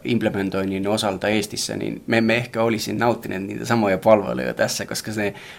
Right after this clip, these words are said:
olisi kaikki siihen <laughs> johtamisen, ö, ö,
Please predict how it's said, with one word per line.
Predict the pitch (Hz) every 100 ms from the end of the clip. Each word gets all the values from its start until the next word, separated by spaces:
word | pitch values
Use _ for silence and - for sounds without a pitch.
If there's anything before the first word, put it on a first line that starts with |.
| -
olisi | 110 107 107
kaikki | 117 117 107
siihen | - 104 101 - -
<laughs> | -
johtamisen, | - - - - 117 117 110 - 170 175 -
ö, |
ö, | 120 113 110 107